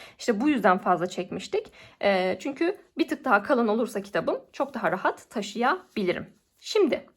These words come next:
bir sıra sık iğne geçeceğim. Daha toplu dursun, daha düzgün dursun diye. Şöyle bir tık da küçük bir kitabım var. Daha ona nazaran daha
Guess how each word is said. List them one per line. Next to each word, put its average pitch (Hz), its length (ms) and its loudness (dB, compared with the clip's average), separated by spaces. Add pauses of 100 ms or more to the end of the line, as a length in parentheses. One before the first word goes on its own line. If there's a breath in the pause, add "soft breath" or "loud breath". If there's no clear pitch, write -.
(440)
bir 508 160 6
sıra 392 320 -2
sık - 240 -6
iğne 185 180 -2
geçeceğim. 165 540 -4 (1800 soft breath)
Daha 302 180 -2
toplu 233 400 -4 (200)
dursun, 208 400 -2
daha 220 240 0
düzgün 185 360 -2
dursun 170 440 -6
diye. 170 200 -4
Şöyle 294 300 -8
bir - 140 -8
tık - 220 -16
da 220 240 -2 (220)
küçük - 300 -10
bir 196 80 -4
kitabım - 460 -4
var. 180 240 2
Daha - 200 -2
ona 180 240 0
nazaran 165 480 0
daha 180 260 -6